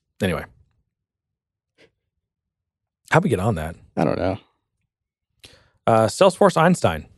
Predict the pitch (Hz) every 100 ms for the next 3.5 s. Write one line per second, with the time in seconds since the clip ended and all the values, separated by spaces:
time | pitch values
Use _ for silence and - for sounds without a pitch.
0 | _ _ _ _ _ _ _ _ _ _
1 | _ 120 120 113 107 104 113 - - -
2 | 165 180 160 156 151 127 123 120 110 104
3 | 127 - 120 113 107